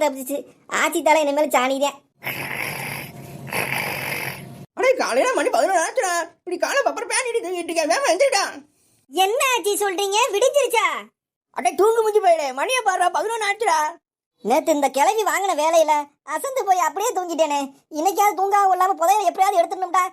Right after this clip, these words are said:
Speaker 1: இன்னைக்கு கண்டிப்பா தூங்கவே கூடாது.
Speaker 2: அடே, என் புருஷன் சொட்ட தலையும் குழம்பு இல்லாம திங்கவே மாட்டான்டா. அதனால ரெண்டு வீடு தள்ளி சுமதி வீடு இருக்குல்லடா, அவட்ட போய் சொத்த குழம்பு மட்டும் நான் கேட்டேன்னு சொல்லி வாங்கிட்டு வாடா.
Speaker 1: ஆச்சி, என்ன ஆச்சி, என்னைய போய் குழம்புனா வாங்க சொல்றேன்? எனக்குன்னா முன்ன பின்ன குழம்பு வாங்கினா பழக்கம் இல்ல ஆச்சி.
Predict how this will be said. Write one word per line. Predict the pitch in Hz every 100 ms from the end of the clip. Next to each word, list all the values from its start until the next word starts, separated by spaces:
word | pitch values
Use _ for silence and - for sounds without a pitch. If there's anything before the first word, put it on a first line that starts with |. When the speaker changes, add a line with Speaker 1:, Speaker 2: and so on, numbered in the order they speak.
| _ 269
Speaker 1:
இன்னைக்கு | 302 339 320
கண்டிப்பா | 294 392 415
தூங்கவே | 415 427 403
கூடாது. | 359 320 269 - _ _ _ _ _ -
Speaker 2:
அடே, | 254 403 359 220 - -
என் | 294 247
புருஷன் | 349 427 440
சொட்ட | 247 392
தலையும் | 381 330 330
குழம்பு | 262 349 494
இல்லாம | 381 381 392
திங்கவே | 302 294 311 427
மாட்டான்டா. | 440 392 359 330 302 294 _ -
அதனால | 294 311 359 359 359 294
ரெண்டு | 302
வீடு | 339 440
தள்ளி | 359 359
சுமதி | 320 453 440
வீடு | 339
இருக்குல்லடா, | 320 339 320 320 381 - -
அவட்ட | 339 339 330
போய் | 427
சொத்த | 403 320 320
குழம்பு | 320 403
மட்டும் | 415 415
நான் | 349 330
கேட்டேன்னு | 349 381
சொல்லி | 359 320
வாங்கிட்டு | 339 392
வாடா. | 330 311 330 370 _ _ _ _
Speaker 1:
ஆச்சி, | 262 302 330 277 233
என்ன | 269 392
ஆச்சி, | 349 320 269
என்னைய | 311 339
போய் | 427
குழம்புனா | 311 339 349 403
வாங்க | 302 294
சொல்றேன்? | 294 294
எனக்குன்னா | 277 285 381 330
முன்ன | 330
பின்ன | 330 415
குழம்பு | 370 349 392
வாங்கினா | 359 392 392
பழக்கம் | 320 392 392
இல்ல | 392
ஆச்சி. | 339 349